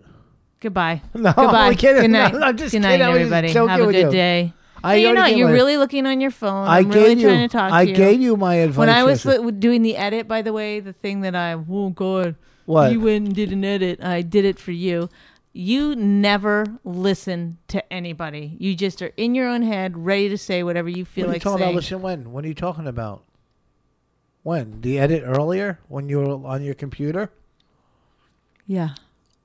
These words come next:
Speaker 2: I listened. I gave you my opinion on, on the one
Speaker 1: No,
Speaker 2: thing.
Speaker 1: when I'm watching it on the computer.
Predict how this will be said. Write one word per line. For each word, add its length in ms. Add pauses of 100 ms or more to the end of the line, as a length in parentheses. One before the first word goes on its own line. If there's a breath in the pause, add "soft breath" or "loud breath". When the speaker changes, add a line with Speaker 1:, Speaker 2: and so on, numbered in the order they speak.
Speaker 2:
I 160
listened. 480 (800)
I 120
gave 240
you 80
my 140
opinion 500
on, 320 (680)
on 220
the 80
one 220
Speaker 1:
No, 140
Speaker 2:
thing. 80
Speaker 1:
when 160
I'm 180
watching 640
it 120
on 260
the 60
computer. 760